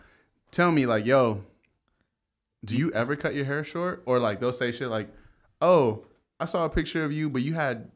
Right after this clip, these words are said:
short hair. You look good in that too." And I was like, "Oh, okay, cool." Point is, they wanted me to cut it. I was like,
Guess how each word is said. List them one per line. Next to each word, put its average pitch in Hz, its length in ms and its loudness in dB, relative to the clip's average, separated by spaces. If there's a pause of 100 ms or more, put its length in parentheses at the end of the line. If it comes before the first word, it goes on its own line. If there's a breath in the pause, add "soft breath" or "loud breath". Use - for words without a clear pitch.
short 180 280 -4
hair. 135 100 0
You 113 160 0
look 135 160 -2
good 135 120 0
in 131 100 -2
that 120 160 -6
too." 135 160 -6
And 123 80 -4
I 120 140 -2
was 110 100 -4
like, 107 220 -6 (300 soft breath)
"Oh, 208 140 6
okay, 180 240 0
cool." 160 340 -4 (1040 soft breath)
Point 175 240 2
is, 156 100 2
they 151 100 4
wanted 151 220 4
me 123 80 0
to 113 80 -2
cut 165 200 -2
it. - 240 -4 (840)
I 123 140 4
was 113 80 2
like, 104 140 -6